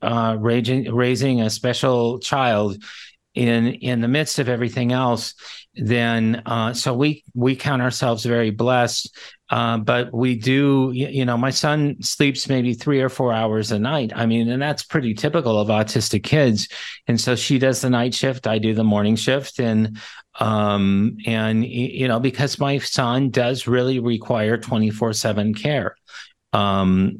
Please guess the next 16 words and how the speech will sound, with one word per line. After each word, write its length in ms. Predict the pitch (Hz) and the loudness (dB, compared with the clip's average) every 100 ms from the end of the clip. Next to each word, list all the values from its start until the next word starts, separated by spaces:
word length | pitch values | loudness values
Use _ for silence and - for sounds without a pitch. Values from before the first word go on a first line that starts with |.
| - | -10
so 640 | - - 110 107 107 110 | -6 -2 0 2 0 -2
it's, 480 | 123 117 110 - - - | -4 -4 -4 -6 -8 -8
it's 260 | - 110 - | -4 -4 -4
quite 280 | - 139 147 | -2 -2 0
challenging. 800 | 147 123 120 113 117 110 107 110 - - - _ | -2 0 0 0 2 2 0 -4 -16 -20 -20 _
Um, 480 | 110 104 101 113 107 | -2 0 0 0 -2
but, 320 | 110 120 117 110 | 0 0 0 -2
you 160 | 123 | -2
know, 160 | 127 123 | 0 0
there 200 | 123 117 | 0 2
are 160 | 127 131 | 0 0
silver 340 | 147 127 135 | -2 -2 -2
linings, 500 | 120 117 120 120 113 | 0 0 0 0 0
there 140 | 117 | -2
are 160 | 107 113 | 0 0
blessings. 720 | 113 117 117 - 117 113 - | 0 -2 0 -2 0 0 -2